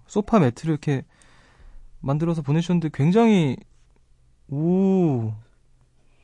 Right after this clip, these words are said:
되게 멋있는데요? 진짜 파는 것 같아요. 네. 어, 또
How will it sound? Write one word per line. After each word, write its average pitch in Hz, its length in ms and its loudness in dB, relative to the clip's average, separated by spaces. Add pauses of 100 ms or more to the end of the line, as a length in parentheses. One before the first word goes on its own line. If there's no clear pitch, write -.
(420)
되게 175 220 0
멋있는데요? 151 760 2
진짜 156 300 0
파는 254 360 4
것 190 100 2
같아요. 127 560 -2 (540)
네. 120 200 -2 (800)
어, 151 200 2
또 151 140 -4